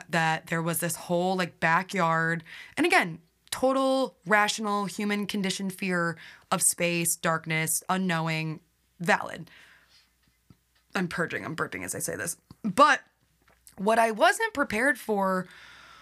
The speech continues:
was that in the last three years of living in this house, <laughs> I've never said this out loud, so I cannot believe I'm actually talking about this here.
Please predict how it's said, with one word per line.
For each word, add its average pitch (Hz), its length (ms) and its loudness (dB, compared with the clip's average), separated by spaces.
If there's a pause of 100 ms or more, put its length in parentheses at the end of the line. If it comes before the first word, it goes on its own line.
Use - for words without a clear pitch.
(460)
was 320 160 4
that 330 200 6
in 302 80 0
the 302 100 4
last 339 400 2
three 359 200 2
years 247 320 2
of 196 120 -2
living 180 280 2
in 170 80 0
this 165 140 -2
house, - 560 -2
<laughs> - 1300 -6
I've 294 140 6
never 175 280 0
said - 180 -6
this 151 140 -4
out - 140 -6
loud, 98 240 -2
so 175 100 -2
I 190 80 0
cannot 175 280 -2
believe - 160 -8
I'm 160 120 -6
actually - 260 -6
talking - 280 -8
about - 160 -12
this - 120 -4
here. - 200 -8